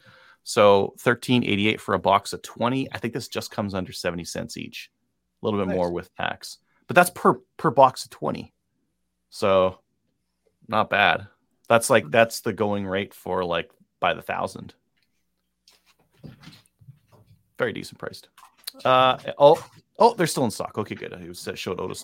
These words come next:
Speaker 1: out of stock for a second there. Um, to something that's a little bit less affordable, or maybe so to something that makes that Sterling R eighteen look like a bargain. Uh,
Speaker 2: Oh,
Speaker 1: the
Speaker 2: yes.
Speaker 1: Ohio <laughs> Ordnance. Uh, it's a bar. It's a, it's a B A R,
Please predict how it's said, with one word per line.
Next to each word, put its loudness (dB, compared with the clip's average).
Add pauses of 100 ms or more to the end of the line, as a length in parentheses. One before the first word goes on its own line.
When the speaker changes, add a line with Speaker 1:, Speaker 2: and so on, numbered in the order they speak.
Speaker 1:
out -4
of -10
stock -6
for -10
a -10
second -10
there. -4 (480)
Um, 2 (520)
to -16
something -12
that's -18
a -16
little -10
bit -12
less -10
affordable, -10 (180)
or 0
maybe 2
so -6
to -10
something 0
that 4
makes 2
that 2
Sterling 0
R 2
eighteen -6
look -6
like -6
a -8
bargain. -10 (580)
Uh, 0
Speaker 2:
Oh, -14
Speaker 1:
the -10
Speaker 2:
yes. 0
Speaker 1:
Ohio 0
<laughs> -6
Ordnance. -6
Uh, -6 (300)
it's -12
a -8
bar. -8 (120)
It's -14
a, -6
it's -10
a -12
B -14
A -12
R, -14